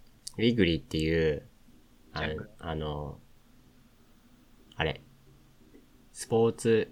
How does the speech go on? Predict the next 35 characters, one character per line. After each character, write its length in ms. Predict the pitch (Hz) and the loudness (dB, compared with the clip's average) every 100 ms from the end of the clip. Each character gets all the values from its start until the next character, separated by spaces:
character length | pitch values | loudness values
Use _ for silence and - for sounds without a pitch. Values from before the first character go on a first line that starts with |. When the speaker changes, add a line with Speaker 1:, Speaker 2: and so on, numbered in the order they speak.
| - | -6
Speaker 1:
用 220 | 110 107 90 | 0 2 2
品 400 | 80 76 73 - - - - - | -2 -6 -8 -12 -20 -20 -16 -2
通 200 | 101 92 | 2 2
販 420 | - 90 87 - - | 2 -2 -4 -6 -12
サ 200 | - 92 | -4 0
イ 80 | 82 | 0
ト 140 | - 82 | -2 2
が 160 | 92 | 4
あ 40 | 98 | 4
る 100 | 101 | 2
の 100 | 95 | 4
ね。 220 | 127 - - - - - - | 4 4 0 4 6 8 6
Speaker 2:
<laughs> 440 | - 403 415 - | 6 8 8 10
あ、 160 | 339 - | 10 8
ス 140 | - | 6
ペ 100 | 339 | 8
ル 60 | 370 | 8
一 180 | - | 8
緒 60 | 302 | 8
な 140 | 196 | 8
ん 80 | - | 6
だ。 180 | 113 113 - | 0 -8 -8
Speaker 1:
ス 140 | - | -2
ポ 60 | 113 | 2
ー 140 | 104 | 2
ツ 140 | 104 113 | 6 6
用 220 | 104 113 | 8 4
品 260 | 104 95 80 | 2 -2 -2
っ 20 | |
て 140 | - | 0
い 80 | 90 | 2
う 20 | |
か、 320 | - 95 85 - - - - - - - - - - _ - - - _ - - - _ _ - | 2 0 0 -4 -14 -20 -8 -4 -4 -6 -16 -20 -20 _ -20 -20 -20 _ -20 -20 -20 _ _ -6
あ 160 | 87 82 | -2 0
の、 400 | 80 80 78 | 0 -2 -4